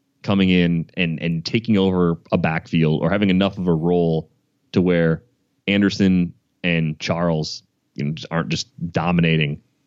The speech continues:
the backfield. And if, if Henderson does make it, it's probably because Charles is still hurt or Charles looked really bad.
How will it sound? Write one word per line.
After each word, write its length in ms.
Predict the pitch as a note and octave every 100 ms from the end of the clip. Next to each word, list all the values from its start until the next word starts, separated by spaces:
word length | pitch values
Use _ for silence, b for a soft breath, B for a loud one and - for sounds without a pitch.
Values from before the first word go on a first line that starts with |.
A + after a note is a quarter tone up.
| _ _ -
the 100 | F3
backfield. 560 | D#2+ D#2 - A#1+ G#1+ - _ F2+
And 320 | E2 E2 D#2+
if, 240 | E2 -
if 160 | - E2+
Henderson 680 | G2+ B2 A#2 A2 G2+ F#2+ E2+ - -
does 260 | G2+ B2
make 260 | G#2 E2+ E2
it, 180 | E2 -
it's 160 | D#2+
probably 240 | - G#2 G2
because 260 | E2+ F2 -
Charles 360 | F2+ E2 D#2+
is 80 | D2+
still 240 | - D2+
hurt 320 | D2+ F2 F2 -
or 60 |
Charles 340 | - F2+ E2 E2+
looked 160 | E2
really 160 | F2 D#2+
bad. 460 | F2 F#2+ E2+ D2+